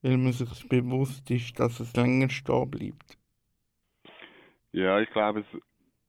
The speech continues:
Speaker 2: ich weiss nicht, ob es vorher schlechter war, man ist sich einfach viel bewusster gewesen. Ich glaube, es gerade auch, wenn's, wenn's um den Schutz von, von Privatsphäre geht, also wenn noch ein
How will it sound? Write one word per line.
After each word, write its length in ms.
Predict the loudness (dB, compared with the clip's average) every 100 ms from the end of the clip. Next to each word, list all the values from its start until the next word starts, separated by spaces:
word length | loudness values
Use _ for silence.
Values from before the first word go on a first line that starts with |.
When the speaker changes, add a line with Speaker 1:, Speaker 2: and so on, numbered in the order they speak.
| _ -20
Speaker 2:
ich 120 | -16
weiss 140 | -6
nicht, 160 | -4 -4
ob 180 | -6 -6
es 120 | -8 -8
vorher 240 | -8 -8
schlechter 420 | -8 -10 -10 -14
war, 460 | -16 -12 -8 -8 -4
man 140 | -4
ist 80 | -4
sich 140 | -10 -8
einfach 200 | -8 -8 -12
viel 160 | -10
bewusster 540 | -10 -12 -12 -16 -16 -16
gewesen. 380 | -16 -14 -12 -12
Ich 100 | -6
glaube, 280 | -2 -2 -4
es 100 | -10
gerade 300 | -8 -4 -4
auch, 220 | -2 -4
wenn's, 260 | -4 -4 -4 -10 -20 -20 -20 -20 -20 -20 _
wenn's 240 | -2 -2 0
um 180 | 2
den 100 | 2 2
Schutz 280 | -4 -8 -10 -14
von, 280 | -8 -8 -8
von 200 | -10 -10 -8
Privatsphäre 960 | -10 -4 -4 -4 -10 -8 -6 -4 -6
geht, 80 | -4
also 580 | -4 -4 -6 -10 -12 -6
wenn 220 | -2 -2
noch 120 | -2
ein 100 | -4